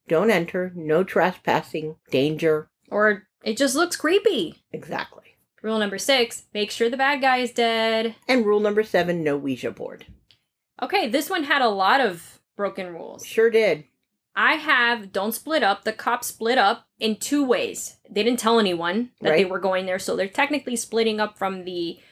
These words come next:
Speaker 2: police station
Speaker 1: Mm-hmm.
Speaker 2: without help.
Speaker 1: Without backup, right?
Speaker 2: And then they physically split up because when Tap got hurt, Singh went to, uh,
Speaker 1: Chase,
Speaker 2: like, uh, chase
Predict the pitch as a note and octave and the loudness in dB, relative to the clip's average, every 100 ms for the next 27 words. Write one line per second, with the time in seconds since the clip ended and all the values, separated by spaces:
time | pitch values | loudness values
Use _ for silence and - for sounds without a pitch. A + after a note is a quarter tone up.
0 | _ A3 B3+ F4+ - A3+ G3+ - F#3 F#3 | _ -2 0 2 2 0 0 -2 -4 -4
1 | G3+ F#3 F3 E3 G3+ F#3 A3+ G#3+ F#3 F#3+ | -4 -4 -2 0 2 2 2 0 -2 -4
2 | - E3 D3 C#3+ F#3 F#3 E3 F3 - - | -8 -4 0 0 2 2 2 -2 -6 -8
3 | C#3 G3 - _ _ _ _ A#3 B3+ B3+ | -6 -6 -8 _ _ _ _ 0 2 2
4 | B3+ A#3 A3 C4 A#3+ - E4+ D4+ B3+ B3 | 0 0 0 -2 -2 -2 0 -2 -2 -6
5 | A3 - A3 G#3+ G3+ - G3+ G#3 G3+ G3 | -6 -4 -2 0 -2 -4 -10 -4 -4 -4
6 | F#3 F#3+ F#3+ F#3 F3+ E3+ F3 _ _ - | -6 -6 -6 -8 -12 -16 -18 _ _ -16
7 | - A#3 A#3 - A3 G3 F#3 - D#4+ D#4 | -2 -2 -2 -2 -2 0 -4 0 4 4
8 | D#4 C4+ - _ _ - - C4 B3+ B3 | 2 0 -6 _ _ -14 -4 0 2 2
9 | A#3 A3+ A#3 A#3 A3 - A#3 A#3 A3 G#3 | 0 2 2 2 -2 -4 -2 0 0 -2
10 | G3 F3+ - _ _ - - - G3+ G3 | -4 -8 -18 _ _ -20 -20 -4 2 2
11 | G3+ - A#3 - A#3 | 2 -4 -8 -2 2